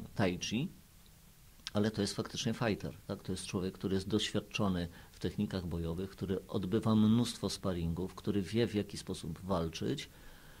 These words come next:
Ten mistrz tai chi, o którym mówiłeś, on, y, nie walczył wcześniej w taki sposób, w takich formułach. On może był dobry na, w, y, momencie, kiedy, e, zasady odbywały się, czy też walka odbywała się na jego zasadach.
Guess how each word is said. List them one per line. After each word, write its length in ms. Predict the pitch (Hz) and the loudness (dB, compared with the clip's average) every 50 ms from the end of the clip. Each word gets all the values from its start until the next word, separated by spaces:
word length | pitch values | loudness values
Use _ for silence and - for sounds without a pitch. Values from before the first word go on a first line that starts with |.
| - - - - | -20 -20 -6 0
Ten 240 | - 120 120 123 127 | 2 4 6 6 4
mistrz 240 | 131 127 - - - | 4 4 2 2 2
tai 220 | - 117 117 113 | 4 4 4 4
chi, 140 | - - 127 | 2 0 -2
o 60 | 117 | -4
którym 260 | - - 131 123 123 | -2 -2 0 0 2
mówiłeś, 460 | 123 120 113 123 131 135 143 135 - | 2 0 0 0 0 -2 -2 -2 -2
on, 280 | 151 151 156 160 160 160 | 0 0 0 0 0 0
y, 260 | - 165 165 170 160 | 0 -2 -2 -2 -2
nie 140 | 156 165 - | -2 -2 -2
walczył 340 | - - 78 - - 127 107 | 0 0 0 2 2 0 0
wcześniej 420 | - - 107 95 - - 90 87 | 2 0 0 0 0 0 -2 -4
w 60 | - | -4
taki 200 | - 98 - - | -4 -4 -4 -4
sposób, 380 | 101 - - 95 87 - 87 - | -6 -2 -2 -2 -2 -2 -6 -6
w 40 | - | -6
takich 280 | - 85 - 98 - | -8 -8 -8 -10 -8
formułach. 720 | - - 110 107 107 98 92 85 76 67 - - - - - - - - | -2 -2 0 2 4 4 4 2 0 0 -2 -8 -14 -16 -18 -16 -10 -4
On 140 | - 110 | -2 0
może 280 | 117 123 127 123 131 131 | 2 2 2 2 2 2
był 200 | 117 127 127 120 | 2 2 2 4
dobry 360 | 107 123 117 107 113 120 120 | 4 2 2 4 4 4 4
na, 160 | 120 120 113 | 4 4 2
w, 420 | 104 107 110 107 - - - - - | 2 0 -4 -8 -10 -12 -8 -2 2
y, 420 | 107 110 107 110 107 107 107 110 104 - 107 | 4 6 8 8 8 6 6 4 2 2 2
momencie, 420 | 110 107 104 107 107 107 - 113 | 4 4 6 4 4 2 0 -2
kiedy, 360 | - - 104 98 104 101 104 104 - - - - - - - | -2 0 2 4 4 4 4 2 -4 -12 -16 -18 -12 -2 2
e, 260 | 110 101 98 98 98 - - | 4 4 4 4 2 0 -2
zasady 460 | - 101 104 101 101 - 107 101 95 101 | -2 0 0 0 2 4 2 2 2 0
odbywały 420 | 98 95 101 87 104 101 98 98 | 0 -2 0 2 2 2 2 2
się, 160 | - - 95 | 0 -2 -2
czy 120 | - - - | -4 -2 0
też 200 | 107 101 - - | 0 0 2 2
walka 260 | 104 95 95 - 98 | 2 2 2 0 -4
odbywała 360 | 95 95 95 95 98 98 101 | -6 -4 -4 0 0 0 0
się 140 | - - 95 | 0 0 0
na 80 | 98 | 0
jego 200 | 95 92 90 98 | 0 0 -2 -2
zasadach. 560 | 92 - 98 - - 101 85 92 95 101 - | -4 -4 -4 0 0 0 2 2 0 -2 -4